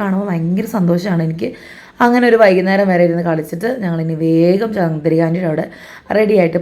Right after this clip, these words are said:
പോകാനാണ് പ്ലാൻ. ഡോൺ ചേട്ടൻ അഞ്ച് മണിക്ക് വരുമെന്നാണ് പറഞ്ഞത്. പക്ഷെ വന്നപ്പോൾ just ഒരു ആറേ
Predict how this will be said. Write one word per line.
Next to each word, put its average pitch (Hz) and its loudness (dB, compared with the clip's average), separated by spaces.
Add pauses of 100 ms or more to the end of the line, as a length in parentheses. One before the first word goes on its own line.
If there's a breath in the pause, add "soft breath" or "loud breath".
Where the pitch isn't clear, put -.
പോകാനാണ് 165 0
പ്ലാൻ. 151 -6 (160)
ഡോൺ 151 -6
ചേട്ടൻ 160 -2 (160)
അഞ്ച് 196 2
മണിക്ക് 220 -4
വരുമെന്നാണ് 180 0
പറഞ്ഞത്. 156 -4 (360 loud breath)
പക്ഷെ - -10
വന്നപ്പോൾ 208 -2
just 190 -6
ഒരു 226 0
ആറേ 175 2